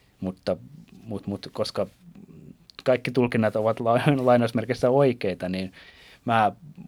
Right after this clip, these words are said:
tulkitsen sen nyt näin, ja, tota, ja se, se nostaa ton biisin kiinnostavimmaksi hahmoksi itse asiassa mulle ton isän, joka myös sit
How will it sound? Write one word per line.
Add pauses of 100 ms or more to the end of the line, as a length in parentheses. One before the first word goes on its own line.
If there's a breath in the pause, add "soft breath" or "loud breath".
(400)
tulkitsen
sen
nyt (360)
näin,
ja,
tota, (880)
ja
se,
se
nostaa
ton
biisin (580)
kiinnostavimmaksi
hahmoksi
itse
asiassa
mulle
ton
isän, (260)
joka
myös (140)
sit